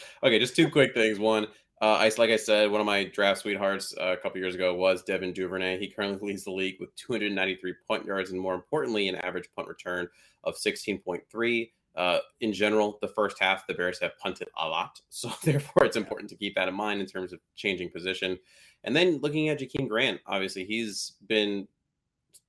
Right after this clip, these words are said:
it's been a love or hate with him. Um, he's third in the league with kick return yards. Some would argue that it's just because he does it a lot. But at the same time, he also, his average kick return yards is twenty-four point six, which is fifth in the league. So, you know, he's, he is returning the ball. I mean, if he's returning it from deep in the end zone, that doesn't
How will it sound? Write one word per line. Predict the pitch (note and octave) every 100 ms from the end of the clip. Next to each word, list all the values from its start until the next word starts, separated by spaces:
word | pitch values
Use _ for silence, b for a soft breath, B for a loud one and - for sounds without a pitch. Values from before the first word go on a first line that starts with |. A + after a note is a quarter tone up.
| _
it's | - - C#3+
been | D#3+
a | F3
love | C#3+ C3+
or |
hate | B2+ C#3+ G#2+
with | G#2+
him. | F#2+ E2 -
Um, | G#2+ G#2 F#2+ -
he's | A2+ A2
third | D3+
in | C#3+
the | B2+
league | C3
with | B2+
kick | C3 B2
return | - A2+
yards. | G#2+ B2+ C3+ -
Some | A2+ A#2
would | G#2+
argue | G#2 A2 A2+
that | G#2+ G2+
it's | G2+
just | -
because | G2+
he | F#2
does | F2+ F#2
it |
a |
lot. | F2+ F2+ A2 - _ _ _ _
But | A2 A2
at | C#3+
the | A2+
same | C3 A#2+
time, | C3+ C3+
he | A2+
also, | G#2+ A2+ G2+ -
his | G#2 - -
average | A2+ D3 -
kick | G#2+
return | - F#2+ F#2
yards | F2+ F2+ F2 - -
is | F#2+
twenty-four | - A2 G#2+ - G#2
point | - F#2+
six, | - F2 - F#2+
which | F#2
is | F#2
fifth | - F#3 -
in |
the | E2
league. | E2+ -
So, | - G2 F#2+ - b b b
you | A#2+
know, | G#2+
he's, | C3+ C3 -
he | - B2+
is | D3+ F#3 C3+
returning | B2 - B2+ B2 G#2+
the |
ball. | G#2 C3
I | G#2
mean, | G2+ F#2 -
if | G2+
he's | G2+
returning | G2 G2+ G2
it | F2+
from | E2+ -
deep | F2+ E2
in | C#2+
the | F#2+
end | D#3 A2
zone, | F#2+ F#2+
that | F#2
doesn't | F#2 E2+ E2